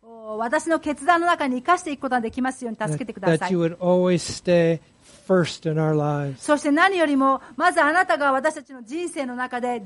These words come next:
Speaker 1: 第一のお方でありますように。
Speaker 2: And it would be evident in the joy that we have in coming to church.
Speaker 1: そしてそれが、あー、私たちが教会に来ることを喜ぶときに、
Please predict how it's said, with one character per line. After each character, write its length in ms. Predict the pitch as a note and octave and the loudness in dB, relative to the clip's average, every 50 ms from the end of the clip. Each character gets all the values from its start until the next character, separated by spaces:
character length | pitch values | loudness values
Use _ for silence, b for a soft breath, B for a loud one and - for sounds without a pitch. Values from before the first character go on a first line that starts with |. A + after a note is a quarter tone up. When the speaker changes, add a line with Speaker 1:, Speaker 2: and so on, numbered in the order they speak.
| F#3 | -2
Speaker 1:
第 240 | - D4+ F4 F#4 F#4 | 2 4 6 6 4
一 120 | C#4+ - D4 | 2 0 0
の 120 | C#4+ C4 | 0 0
お 20 | |
方 220 | A#3 B3 A#3+ B3 A#3+ | 0 -2 -2 -2 0
で 60 | A#3+ | 0
あ 60 | A#3 | 0
り 100 | A3+ A#3 | 0 -2
ま 100 | A#3+ B3 | -4 -6
す 120 | A#3+ - A#3 | -8 -12 -18
よ 120 | G#3+ G#3 | -20 -20
う 40 | G3+ | -20
に。 160 | F#3+ F#3 _ _ _ - | -20 -20 _ _ _ -2
Speaker 2:
And 140 | F3 E3 E3+ | 0 2 2
it 100 | F3 E3 | 2 0
would 160 | E3+ E3+ D3+ | -2 -2 2
be 200 | E3 F3 F3+ F3 - | 2 0 0 2 2
evident 580 | F#3+ F3+ F3 F3 F3 E3 E3 D#3+ D#3 - F#3 F#3 | 2 4 4 4 4 4 2 0 -2 -4 -6 -4
in 120 | E3 E3 | -2 -2
the 60 | D#3+ | -2
joy 500 | D3+ C#3 C3+ D#3 E3+ E3+ E3+ E3+ F3 E3+ | -4 -6 -4 0 2 4 4 6 6 4
that 120 | D#3 F3 D#3+ | 4 0 -2
we 160 | E3 E3 D3+ | 0 -2 -2
have 420 | B2 A#2+ F3+ F3 E3 E3 D#3 D3+ | -2 -2 -2 -2 0 -2 -2 -4
in 100 | D#3 D3+ | -8 -10
coming 380 | D3 - - F3 E3+ D#3+ D#3+ D3+ | -10 -12 -10 -8 -8 -8 -8 -12
to 120 | _ D#3 _ _ | _ -20 _ _
church. 260 | - - D3+ C#3+ C3+ _ - - - | -20 -20 -20 -20 -20 _ -20 -20 -18
Speaker 1:
そ 140 | - - B3+ | -12 -12 -10
し 60 | A#3 | -8
て 80 | - C#4 | -8 -8
そ 120 | - C#4 | -4 -2
れ 140 | C4 C#4+ D4 | 2 2 4
が、 300 | C#4 D4+ D4+ D4+ C#4+ C4 B B B B | 6 8 8 8 8 6 B B B B
あ 280 | - A#3 A#3+ A#3+ A#3+ A#3 | 0 4 4 6 6 6
ー、 20 | |
私 240 | A#3+ B3+ A#3 D#4+ D#4 | 4 4 2 0 0
た 80 | D#4+ B3+ | -2 -6
ち 80 | B3 | -4
が 140 | A#3 C4+ B3+ | -2 -2 -2
教 200 | C4 D#4+ D#4 D#4 | 0 0 -2 0
会 140 | - D#4+ D#4+ | 2 2 0
に 120 | D#4 D#4 | 0 0
来 100 | - F4+ | -2 -2
る 100 | E4+ E4 | -2 0
こ 100 | - C#4+ | 0 0
と 360 | C#4+ C#4+ C4+ C4+ C4 C4 C#4 | 2 4 4 4 4 4 4
を 80 | C#4 C#4 | 4 2
喜 100 | C4+ C4+ C4+ D#4 F4 E4+ - G4+ G4 | 2 0 0 0 0 2 2 0 0
ぶ 120 | D#4+ D4+ | 0 0
と 100 | C4+ D4+ D4 | -2 -2 -2
き 140 | - E4+ | -2 -4
に、 220 | D#4+ D#4 C#4+ B3 | -2 -2 -4 -6